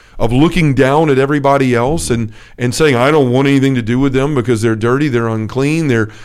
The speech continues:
they're not, you know, they're living in a way contrary to what I'm trying to teach my family." You could still teach your family and help somebody else,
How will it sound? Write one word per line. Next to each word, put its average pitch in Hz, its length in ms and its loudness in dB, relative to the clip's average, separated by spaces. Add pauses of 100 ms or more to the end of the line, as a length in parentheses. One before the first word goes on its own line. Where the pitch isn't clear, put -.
(140)
they're 131 180 2
not, 127 320 0
you 127 80 0
know, 120 100 0
they're 127 160 0
living 135 360 2
in 131 60 0
a 123 60 0
way 127 160 0
contrary 127 500 -2
to 127 60 -2
what 123 180 0
I'm 127 220 0
trying 123 300 -2
to 117 60 -4
teach 127 280 -6
my 123 160 -4
family." 147 560 -6 (580)
You 175 160 0
could 165 160 -2
still 196 280 0
teach 165 280 -2
your 165 120 0
family 156 500 0
and 127 80 0
help 143 260 -2
somebody 127 560 -2
else, 113 540 -6